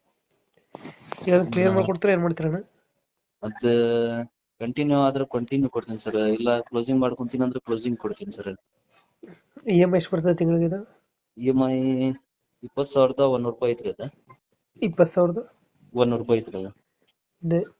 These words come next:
Speaker 1: ಇನ್ನು ಎಷ್ಟು ಕಂತು ಐತೆ ಗಾಡಿದು ಬಾಕಿ?
Speaker 2: ಇನ್ನು ಟೋಟಲ್ ಅಮೌಂಟ್ ಈಗ ಸರ್ ಇದು ಮಾಡಿದ್ದ ಐದು ಲಕ್ಷ ರೂಪಾಯಿ ಕ್ಲೋಸಿಂಗ್ ಐತ್ರಿ ಈಗ ಇದು.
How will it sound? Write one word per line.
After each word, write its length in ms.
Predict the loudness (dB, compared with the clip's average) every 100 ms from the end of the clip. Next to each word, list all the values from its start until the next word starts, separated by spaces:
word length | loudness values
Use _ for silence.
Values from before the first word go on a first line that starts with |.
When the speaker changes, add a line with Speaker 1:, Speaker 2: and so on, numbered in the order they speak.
| _ _ _ -2
Speaker 1:
ಇನ್ನು 160 | 2
ಎಷ್ಟು 160 | 2 4
ಕಂತು 180 | 2 4
ಐತೆ 140 | 6
ಗಾಡಿದು 260 | 6 4 2
ಬಾಕಿ? 300 | 0 -4 -12 -14 _ _ _ _ _ _
Speaker 2:
ಇನ್ನು 260 | -4 0 2 2 2 0 -2 -2
ಟೋಟಲ್ 280 | 0 2 2
ಅಮೌಂಟ್ 300 | 2 0 -2
ಈಗ 320 | -2 -2 -4
ಸರ್ 280 | -4 -2 0 0
ಇದು 200 | 0 0
ಮಾಡಿದ್ದ 340 | 0 -2 -4 -2 0 2 0 0 -4 _ _ _ _ -8
ಐದು 260 | -4 -2
ಲಕ್ಷ 160 | -2 -4
ರೂಪಾಯಿ 400 | -2 0 0 -2
ಕ್ಲೋಸಿಂಗ್ 360 | -2 2 2
ಐತ್ರಿ 200 | 2 -2
ಈಗ 80 | -8
ಇದು. 180 | -8